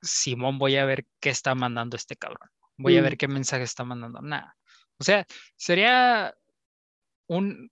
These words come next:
Speaker 1: la probabilidad de una en un millón o más cabronas. Porque sí, realmente no creo que haya un güey que esté revisando todos los mensajes o las cosas que se mandan como para, "Ok,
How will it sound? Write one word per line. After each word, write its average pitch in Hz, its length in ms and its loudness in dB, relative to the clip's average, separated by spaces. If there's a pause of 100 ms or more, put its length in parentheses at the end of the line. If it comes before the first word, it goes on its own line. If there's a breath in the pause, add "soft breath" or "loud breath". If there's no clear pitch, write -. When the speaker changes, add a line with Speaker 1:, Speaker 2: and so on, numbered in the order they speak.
Speaker 1:
la 170 240 0
probabilidad 151 680 2
de 180 80 2
una 175 220 0
en 165 100 -4
un 160 120 -4
millón 139 360 -2
o 131 60 -6
más 131 200 -4
cabronas. 120 680 -8
Porque 151 280 -2
sí, 185 180 0
realmente 180 520 -2
no 160 120 -2
creo 156 220 -4
que 151 140 -4
haya 143 180 -2
un 139 120 -6
güey 123 200 -4
que - 100 -10
esté - 220 -6
revisando 123 640 -6
todos 117 360 -6
los 110 240 -12
mensajes 117 540 -10
o 127 60 -8
las 113 180 -8
cosas 123 240 -8
que - 100 -10
se - 140 -12
mandan 120 380 -12
como 117 260 -14
para, 110 420 -8
"Ok, 139 220 -10